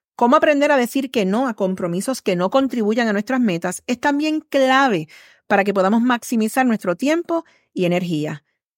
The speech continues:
Así que comencemos con la gestión del tiempo. Y el tiempo es precisamente uno de nuestros recursos más valiosos y que debemos optimizar. La gestión del tiempo es ciertamente un componente muy crítico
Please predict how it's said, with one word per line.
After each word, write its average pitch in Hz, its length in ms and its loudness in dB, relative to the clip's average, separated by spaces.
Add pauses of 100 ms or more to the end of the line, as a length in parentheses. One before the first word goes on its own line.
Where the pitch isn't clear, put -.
Así 277 240 0
que 359 140 0
comencemos 277 800 0 (320)
con 302 140 4
la 302 80 2
gestión 233 300 2
del 202 140 0
tiempo. 151 480 -6 (760)
Y 175 60 -6
el 160 100 -6
tiempo 233 300 2
es 220 80 -2
precisamente 226 760 -2 (220)
uno 254 200 2
de 262 40 4
nuestros 247 260 0
recursos 226 480 0
más 208 220 0
valiosos 208 560 0
y 202 80 -8
que 175 140 -2
debemos 165 420 -2
optimizar. 160 760 -2 (600)
La 220 80 0
gestión 277 280 4
del 330 140 4
tiempo 311 300 2
es 269 80 2
ciertamente 254 520 0
un 214 100 4
componente 233 560 2
muy 220 160 2
crítico 226 520 -4